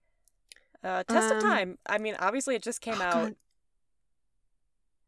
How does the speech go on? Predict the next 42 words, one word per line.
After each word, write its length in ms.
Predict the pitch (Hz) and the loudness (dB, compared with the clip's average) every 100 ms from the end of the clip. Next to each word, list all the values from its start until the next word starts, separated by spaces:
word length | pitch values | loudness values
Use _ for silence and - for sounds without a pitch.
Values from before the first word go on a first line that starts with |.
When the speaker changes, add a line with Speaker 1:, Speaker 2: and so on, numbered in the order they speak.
| _ - | _ -16
Speaker 1:
a 40 | |
few 200 | - 190 | -2 -2
months 260 | 190 226 220 | 0 0 2
Speaker 2:
I 40 | |
wanna 120 | 311 | 4
Speaker 1:
ago. 120 | 294 247 | 6 6
Speaker 2:
say 120 | 240 | 6
a 40 | |
ten. 460 | 233 330 190 214 233 - - - | 2 0 0 0 -6 -10 -20 -6
Genuinely, 640 | - 190 202 220 233 233 | 2 2 2 -2 -2 -2
I 100 | 202 | -2
wanna 240 | 170 165 202 | -2 -4 -6
say 160 | - | 0
a 40 | 196 | 6
Speaker 1:
I 140 | 185 | 6
Speaker 2:
ten. 240 | 175 - - | 6 -2 -8
It 120 | 220 | -6
holds 260 | 226 226 220 | -4 -4 -2
up. 140 | 214 | -2
It's, 80 | - | 4
Speaker 1:
Same. 300 | 208 185 277 440 381 466 | 6 8 6 4 8 8
<laughs> 320 | - 339 - | 8 -10 -2
Speaker 2:
it's, 280 | 240 240 - | 0 2 6
Speaker 1:
I 80 | 226 | 4
feel 160 | 269 269 | 8 6
like 100 | 277 | 4
it's 100 | - | 2
gonna 180 | 269 | 4
hold 180 | 214 220 | 4 6
up 120 | 247 | 8
Speaker 2:
it's 320 | 262 - - - | 6 2 -6 -6
Speaker 1:
in 140 | - 208 | -6 -4
the 80 | 196 | -4
future 220 | 196 254 | 2 8
really 240 | 233 214 | 8 8
Speaker 2:
gorgeous. 480 | 208 196 135 165 262 | 6 2 2 0 0
Speaker 1:
well. 480 | 220 160 151 165 214 _ _ _ _ _ _ _ _ _ _ | 0 0 -2 -4 -8 _ _ _ _ _ _ _ _ _ _
It 140 | 185 180 | -4 -2
holds 280 | 208 196 | -4 -4
up. 240 | 202 190 - _ _ _ _ _ _ _ _ _ _ _ _ _ | 0 0 0 _ _ _ _ _ _ _ _ _ _ _ _ _
Speaker 2:
It's, 280 | 370 370 - - | 0 2 -2 -6
it's, 300 | 311 349 - | -2 -2 -2